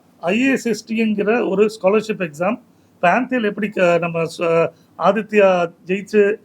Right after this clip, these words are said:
நாலு வருடம் படி-, படி-, பயின்று வந்தாரோ, அதே மாதிரி, அ, அ, இன்ஸ்டன்ட் ஸ்காலர்ஷிப் எக்ஸாம் ஒண்ணு இருக்கு. அ, that is admission cum scholarship சொல்லி, அதுல தொண்ணூறு பர்சன்ட் ஸ்காலர்ஷிப் நாங்க வருடம் முழுவதாகவும் கொடுத்துட்டு இருக்கோம்.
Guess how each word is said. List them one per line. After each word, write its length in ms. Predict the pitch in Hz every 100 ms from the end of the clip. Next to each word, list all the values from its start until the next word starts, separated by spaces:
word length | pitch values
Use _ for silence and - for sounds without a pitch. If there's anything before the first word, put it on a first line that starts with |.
| _ _
நாலு 240 | 160 190
வருடம் 280 | 190 185 196
படி-, 240 | 170 185 185
படி-, 260 | 175 190 -
பயின்று 420 | 190 202 190 175
வந்தாரோ, 340 | 170 156 180
அதே 260 | 160 196 220
மாதிரி, 380 | 208 170 226 294 _ _ _ _ _ _
அ, 100 | -
அ, 500 | 170 170 180 170 170
இன்ஸ்டன்ட் 580 | 180 240 - 262 269 - - _ _ _ _ _ _ -
ஸ்காலர்ஷிப் 420 | 190 220 226 220 190
எக்ஸாம் 260 | 165 185
ஒண்ணு 120 | 175
இருக்கு. 440 | 170 175 196 220 - - _ _ _ _ -
அ, 40 | 156 160 160
that 160 | 170
is 180 | 220 180
admission 400 | 180 214 220 214
cum 140 | 196 190 -
scholarship 340 | 190 185 190
சொல்லி, 280 | - 175 208
அதுல 200 | 196 180
தொண்ணூறு 360 | 190 226 254
பர்சன்ட் 340 | 185 202 226 220 -
ஸ்காலர்ஷிப் 400 | 180 185 214 196
நாங்க 380 | 165 170 247 - _ _ -
வருடம் 360 | 170 214 247
முழுவதாகவும் 760 | 214 214 214 208 202 185 226 302 415 _ _ _
கொடுத்துட்டு 300 | 190 185 202
இருக்கோம். 360 | 180 156 208 -